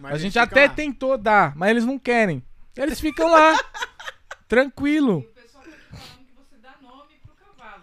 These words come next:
Speaker 3: Jean Douglas, é isso?
Speaker 2: É, também. É, porque aí já entra como um, um, um particular, né? Tipo,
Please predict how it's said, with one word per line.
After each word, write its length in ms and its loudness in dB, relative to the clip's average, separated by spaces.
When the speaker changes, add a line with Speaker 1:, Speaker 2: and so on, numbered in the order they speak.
Speaker 3:
Jean 200 -20
Douglas, 400 -20
é 40 -20
isso? 560 -20
Speaker 2:
É, 240 2
também. 580 0
É, 160 -4
porque 180 -4
aí 160 4
já 260 4
entra 280 0
como 200 -4
um, 840 -4
um, 540 -6
um 20 -8
particular, 680 0
né? 160 -2
Tipo, 760 -2